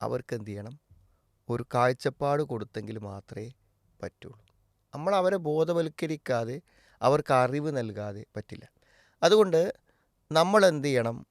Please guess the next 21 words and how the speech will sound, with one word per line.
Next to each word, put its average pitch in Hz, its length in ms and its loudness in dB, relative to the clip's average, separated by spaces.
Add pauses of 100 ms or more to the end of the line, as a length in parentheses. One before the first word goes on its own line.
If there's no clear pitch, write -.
(240)
ഏഹ്, 131 160 0 (120)
അ-, - 260 0
ഇവർക്ക് 214 360 6
വിവരവും 160 500 4
വിവേകവും 135 520 0
ഇല്ലാത്തത് 107 480 -6
കൊണ്ട് 104 280 -10 (160)
ഒരു 170 140 0
കുട്ടി 151 320 -6
ജനിച്ചു 120 400 -6
കഴിഞ്ഞാൽ 107 380 -6 (120)
ആ 143 140 0
കുട്ടിയുടെ 139 520 -6
കണ്ണും 127 420 -2
കാതും 117 460 -4
ചിന്തയും 117 520 -8
ബുദ്ധിയുമായി 104 680 -10 (440)
നമ്മൾ 143 380 0
ആ 135 80 2
കുട്ടിയോടൊപ്പം 110 800 -8
വേണം. 98 340 -14